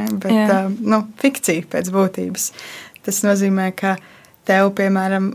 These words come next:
Speaker 1: lasot kalendāru piedzīvojumu, kā dienas grāmatas formā, ir, būtu vieglāk ar to tā saka-, sakonektēties nekā tad, ja šis stāsts būtu izstāstīts, ā, citā formātā?
Speaker 2: Nu, man šķiet, tas sniedz kaut kādu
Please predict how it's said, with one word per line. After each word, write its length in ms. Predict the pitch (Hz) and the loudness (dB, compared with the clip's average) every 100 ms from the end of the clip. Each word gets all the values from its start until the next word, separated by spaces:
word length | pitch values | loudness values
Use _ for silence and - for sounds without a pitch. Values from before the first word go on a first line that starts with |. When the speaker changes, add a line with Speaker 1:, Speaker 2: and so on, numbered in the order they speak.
| - | -4
Speaker 1:
lasot 560 | - 190 196 214 196 | 0 2 2 -2 -4
kalendāru 680 | - 196 190 185 185 185 180 | -2 0 2 2 2 0 -2
piedzīvojumu, 1040 | - 202 185 185 175 180 175 180 185 190 233 | 2 2 2 0 2 2 2 0 -2 -4 -8
kā 360 | - 190 185 185 - _ _ - | -10 -2 0 -2 -6 _ _ 0
dienas 340 | 214 269 233 | 4 6 6
grāmatas 480 | 185 185 185 185 - | 4 2 2 -2 -2
formā, 540 | 180 185 196 190 196 - | 2 4 4 2 0 -6
ir, 240 | - 185 180 | -4 -4 -4
būtu 480 | - 190 190 190 175 | -2 0 0 0 -2
vieglāk 640 | 190 208 196 180 185 - - | 0 2 2 2 0 -6 -10
ar 160 | 185 | -8
to 240 | 185 - 175 | -6 -2 -2
tā 240 | 185 - - - _ - | -2 -4 -4 -8 _ -12
saka-, 440 | - 214 214 226 | -4 -2 0 -2
sakonektēties 1160 | - - 233 240 208 214 - 196 190 190 190 202 | 0 2 2 4 4 4 4 2 4 2 2 2
nekā 260 | 190 190 180 | 0 0 0
tad, 340 | 214 208 190 - - - | 2 4 2 -2 -14 -12
ja 120 | - 196 | -2 0
šis 220 | 202 - | 0 0
stāsts 400 | - 196 190 190 | 2 4 4 2
būtu 300 | 180 180 208 | -2 -2 -2
izstāstīts, 880 | 196 - 185 180 - 190 185 - - | -2 -2 0 -2 -2 -2 -2 -4 -4
ā, 140 | 190 | -4
citā 320 | 190 233 311 339 | -4 -2 -2 -2
formātā? 560 | 226 226 208 196 196 - - _ _ - _ - - - _ _ _ _ _ _ _ _ | 2 2 2 -2 -8 -12 -20 _ _ -20 _ -20 -20 -20 _ _ _ _ _ _ _ _
Speaker 2:
Nu, 120 | 233 | 6
man 180 | 233 247 | 6 6
šķiet, 220 | 262 285 269 | 4 2 2
tas 140 | 240 | 0
sniedz 240 | - 254 247 | 2 2 2
kaut 140 | - | 0
kādu 220 | 220 208 | 2 2